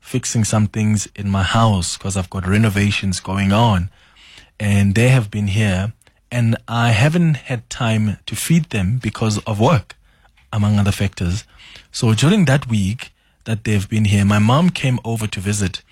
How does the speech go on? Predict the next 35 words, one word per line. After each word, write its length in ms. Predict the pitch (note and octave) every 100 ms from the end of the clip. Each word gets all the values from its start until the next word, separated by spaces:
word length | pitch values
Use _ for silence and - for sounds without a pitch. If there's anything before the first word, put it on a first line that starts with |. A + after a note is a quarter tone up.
| _ _ _ -
and 160 | A2+
she 160 | - C#3
was 180 | B2 -
shocked 480 | - G3+ - - - _ _ _ _
to 100 | -
find 480 | - B2 B2 A#2+ G#2+
out 360 | G#2+ G#2+ G#2+ - _ _
that 200 | A2+ G#2+ -
I 80 | G#2+
was 240 | G#2+ G#2
not 160 | A#2+ -
feeding 420 | - D#3+ D3+ A#2
the 100 | G2
contractors. 800 | - G2+ - E2 - F2 G2 - _ - _ -
She 180 | -
said 340 | G#2 - C#3+ B2+
that 180 | B2 -
the 80 | G#2+
least 300 | C3 D#3+ C3
I 80 |
could 220 | A2+ A2+ G2+
do 220 | A#2 A#2
was 180 | G2+ -
to 100 | G#2
ensure 440 | F#2 - A#2 A2+
that 140 | G#2+
I 80 | G2
made 380 | G2 G2+ A2 A2
them 120 | G#2+
something 480 | F#2+ A2 G2+ G#2+ F2+
basic 560 | G#2+ A2 A#2+ - G2 -
like 260 | G2 F#2 -
tea 400 | - G#2 G2 -
and 180 | G#2 F2+
bread. 440 | G#2 G2+ E2 F#2+